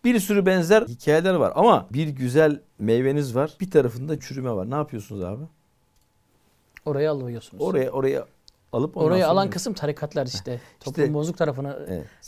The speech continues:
Speaker 2: rehabilite eden.
Speaker 1: Siz ama o çürümeyi bıraktığınızda
Speaker 2: Hı.
Speaker 1: o bütün
Speaker 2: Meyveyi
Speaker 1: meyvenin her
Speaker 2: sararsa
Speaker 1: ta-,
Speaker 2: o da
Speaker 1: her
Speaker 2: tek-,
Speaker 1: tarafı sarar.
Speaker 2: her tarafı sarmaya
Speaker 1: Sonra,
Speaker 2: başlar.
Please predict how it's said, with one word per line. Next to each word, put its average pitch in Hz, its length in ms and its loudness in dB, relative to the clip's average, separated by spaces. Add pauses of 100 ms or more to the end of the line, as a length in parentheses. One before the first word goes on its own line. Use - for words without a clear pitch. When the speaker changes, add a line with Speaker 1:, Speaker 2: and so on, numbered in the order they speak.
Speaker 2:
rehabilite 135 420 -2
eden. 120 120 -6
Speaker 1:
Siz 131 540 -4
ama 127 260 0
o 123 100 -4
çürümeyi 139 480 -4
bıraktığınızda 143 680 0 (160)
Speaker 2:
Hı. 135 60 -12 (520)
Speaker 1:
o 139 140 -8
bütün 147 280 -4
Speaker 2:
Meyveyi 151 340 0
Speaker 1:
meyvenin 156 320 4
her - 100 2
Speaker 2:
sararsa 175 360 2
Speaker 1:
ta-, 226 60 0
Speaker 2:
o - 40 0
da 131 40 0
Speaker 1:
her 123 60 0
Speaker 2:
tek-, - 100 0
Speaker 1:
tarafı 165 260 2
sarar. 147 120 -10
Speaker 2:
her 180 120 -6
tarafı 135 260 -6
sarmaya 127 280 -10
Speaker 1:
Sonra, 185 140 -2
Speaker 2:
başlar. 170 220 -4